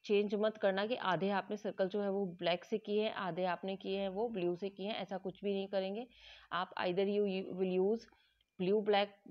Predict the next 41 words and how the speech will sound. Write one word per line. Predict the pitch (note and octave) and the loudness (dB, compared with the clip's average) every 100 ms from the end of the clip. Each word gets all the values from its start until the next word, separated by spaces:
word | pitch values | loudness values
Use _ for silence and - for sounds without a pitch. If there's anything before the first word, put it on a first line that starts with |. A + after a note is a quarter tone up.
| - | -8
अ, | - F3+ E3+ | -2 0 0
blue | D#3+ E3+ G#3 A3 A#3 - | 0 4 4 4 0 0
ball | F3+ F#3 F#3 | 4 4 2
pen | G#3 A#3 G3 | -2 0 2
या | F3 | 2
फिर, | F3 B3 D4 F4 _ _ _ - | 2 2 0 -2 _ _ _ -6
अ, | E3+ D#3 D#3 - | -2 -2 -4 -8
ब-, | - E3+ F3+ | -6 2 4
अ, | - F3 E3 - - - E3+ E3+ | 4 -2 -4 -8 -12 -14 -14 0
ब्लैक | F3 F#3 A#3 - - _ _ | 2 2 0 -10 -20 _ _
बॉल | E3+ E3+ | 4 4
पेन, | D3 D3+ D3+ - | 4 -4 -8 -8
ठीक | B3 B3+ | -6 -4
है। | |
ब्लू | F#3+ E3+ F#3+ G#3 | -4 -2 0 4
या | G3 | 2
ब्लैक | F3 F3 F#3+ - | 2 0 -2 0
कोई | F3+ F3+ | 2 2
भी | G3 | 2
लेंगे | F3+ F#3 | 2 0
तो | A3 - | -2 -2
एक | G3+ G3 - | -2 -2 -2
ही | A3+ | 0
यूज़ | G3+ G3 | 0 0
करिएगा | G3 F3+ F#3 G3+ | 0 0 0 0
पूरे | G3+ F3+ F3+ | -2 -2 0
में, | F#3 G#3+ - - - - _ _ _ _ _ _ _ _ _ | 0 -4 -6 -18 -20 -20 _ _ _ _ _ _ _ _ _
ऐसा | F#3+ F#3 | -4 -2
जैसा | G#3+ G#3 A#3 | 0 0 0
कोई | A3+ A3 | 2 4
रूल | A3 F#3+ G#3+ | 4 2 2
नहीं | G#3 G#3 G#3 | 2 2 0
है, | A#3+ | 0
but | G#3 G#3 | 0 -2
फिर | - A3+ | -2 -2
भी | G3 A3+ | 0 0
आगे | B3 F#3 F3 G#3+ | 0 -2 0 0
आप | - F#3+ | 0 0
ऐसे | F#3 F#3 | -2 0
ही | F#3 | -2
करेंगे। | F#3+ F3+ E3+ F3+ | 2 0 0 -2